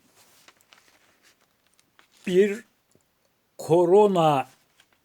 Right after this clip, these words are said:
şiiri okuyacağım. Bu şiiri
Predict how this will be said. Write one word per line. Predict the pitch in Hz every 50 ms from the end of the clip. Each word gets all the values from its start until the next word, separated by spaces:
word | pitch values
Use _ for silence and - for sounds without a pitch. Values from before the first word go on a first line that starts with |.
| _ _ _ _ _ _ _ _ _ _ _ _ _ _ _ _ _ _ _ _
şiiri | - - - - - - 160 165 160 151 147
okuyacağım. | 143 139 - - - 139 123 120 - 135 127 120 113 104 - - _ _ _ _ _ _ _ _ _ _ _ _ _ _ _ _ _ _ _ _ _ _ _ _ _ _ _ _ _ _ -
Bu | 135 175 -
şiiri | - - - 175 175 170 165 156 165 190 226 226 208 -